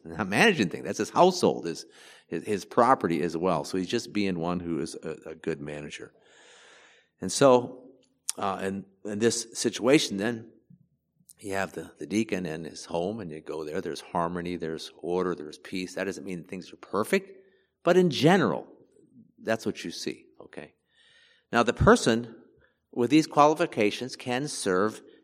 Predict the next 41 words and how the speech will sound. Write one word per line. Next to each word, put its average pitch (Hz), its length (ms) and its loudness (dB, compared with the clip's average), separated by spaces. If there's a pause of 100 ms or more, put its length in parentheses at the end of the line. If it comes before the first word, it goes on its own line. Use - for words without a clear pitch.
(180)
as 92 400 -4
a 101 100 -6
deacon. 92 600 -2
He 107 420 -8
is 92 180 -6
what - 140 -8
we 92 80 -8
call 87 420 -4
above 90 520 -2
reproach, 87 420 -4
a 80 60 -8
very 90 220 -2
general 110 420 -2
phrase 87 340 -6
that 85 160 -6
means 98 260 -6
there's 95 200 -4
no 107 400 4
obvious 104 480 4
or 101 80 0
glaring 101 500 2
sin 120 380 0
that 101 120 -4
would 92 120 -8
disqualify 107 720 4
him 98 240 -4
from 98 320 -2
being 98 380 -2 (260)
one 101 240 2
who 98 220 0
could 104 200 -4
lead 98 320 -4
in 95 200 -4
the 101 100 0
church. - 540 4 (520)
He 98 120 -8
can't 123 320 0
be 117 140 -2
accused 120 580 6
of 98 100 0
some 104 320 -2